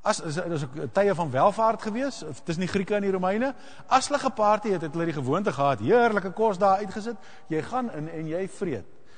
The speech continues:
En as jy nou genoeg gehad het in jou maag staan, heeltemal knop, dan gaan jy een kant toe, maak jy jouself naar, dat daar weer plek is, dan gaan jy in en jy eet weer. So, dis die beginsel wat hy hier gebruik, maar hy gebru-, gooi drie dinge, hy sê, dronkenskap,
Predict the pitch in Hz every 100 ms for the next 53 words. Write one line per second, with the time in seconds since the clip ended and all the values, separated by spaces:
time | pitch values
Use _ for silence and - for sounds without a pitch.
0 | - - - 170 180 180 - 185 165 233
1 | 247 233 190 175 151 139 208 - 208 175
2 | 202 196 - 254 - 165 143 180 202 214
3 | 214 233 160 147 185 185 - 185 135 127
4 | 170 254 160 131 131 160 208 208 262 -
5 | - - 139 170 170 165 170 147 139 147
6 | 156 127 113 82 - - - - - -
7 | - - - - - 139 151 143 185 160
8 | - 233 226 202 165 147 123 139 120 120
9 | 165 - - - - 135 135 135 147 -
10 | - 269 156 220 220 214 156 151 220 -
11 | - - 127 220 269 269 233 220